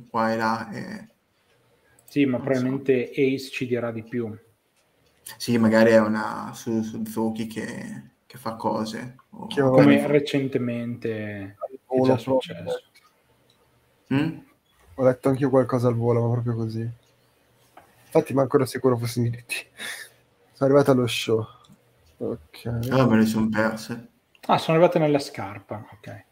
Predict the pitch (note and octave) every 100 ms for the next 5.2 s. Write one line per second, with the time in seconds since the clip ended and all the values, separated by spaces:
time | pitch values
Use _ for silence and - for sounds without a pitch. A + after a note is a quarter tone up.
0 | _ _ _ - F#3 - C#3+ B2+ - -
1 | - - G#2+ - _ _ _ _ _ _
2 | _ - - - _ _ _ _ _ _
3 | - - - - - - - - B2 C3
4 | B2 B2 A#2+ A#2+ A#2 A#2+ C3+ C3+ A#2 A2+
5 | A2+